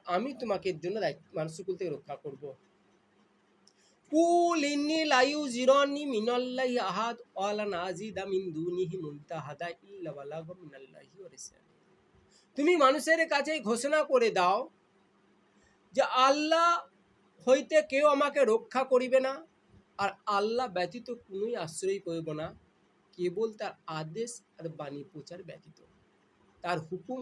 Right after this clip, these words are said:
কোরআনে যে আমাকে দিয়েছে, তার পালন এবং তার আদেশ, তার কোরআনের যে বাণী পৌঁছানো ব্যতীত আমি কোনো রক্ষা পাবো না। কুল ইন্নী আখাফু আসাইতু রব্বি আযাবা ইয়াউমিন আযীম।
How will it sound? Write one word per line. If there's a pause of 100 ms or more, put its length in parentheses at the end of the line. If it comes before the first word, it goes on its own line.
(120)
কোরআনে
যে
আমাকে
দিয়েছে,
তার (100)
পালন (440)
এবং (100)
তার
আদেশ, (100)
তার (920)
কোরআনের
যে
বাণী
পৌঁছানো (340)
ব্যতীত
আমি
কোনো
রক্ষা
পাবো (100)
না। (1700)
কুল
ইন্নী
আখাফু
আসাইতু
রব্বি
আযাবা
ইয়াউমিন
আযীম।